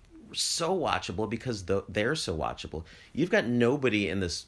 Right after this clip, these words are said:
movie with any charm. Michel Piccoli, I've never found charming at all. Jack Palance is an asshole. Like, that's his character, and he's good at it. <laughs>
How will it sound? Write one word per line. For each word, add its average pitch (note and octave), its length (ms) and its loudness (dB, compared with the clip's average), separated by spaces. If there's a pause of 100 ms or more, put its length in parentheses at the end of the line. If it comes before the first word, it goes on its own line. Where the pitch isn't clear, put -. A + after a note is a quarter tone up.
movie F#2+ 380 0
with D#2 220 -4
any A2 240 0
charm. E2+ 380 2
Michel D#2+ 340 -2
Piccoli, F2+ 480 -2
I've D#2 120 -2
never E2 260 0
found C#2+ 320 -2
charming D#2+ 380 0
at C#2+ 60 -4
all. D2 400 -2 (240)
Jack D#2+ 220 -4
Palance D#2 400 -2
is - 140 -10
an - 60 -8
asshole. D2 600 -6
Like, D2+ 200 -4
that's C2 200 -4
his E2 140 -6
character, D2 480 -2
and D2 320 -4
he's - 280 -8 (380)
good E2+ 240 -2
at C#2+ 220 2
it. F2 180 -2
<laughs> C4+ 120 4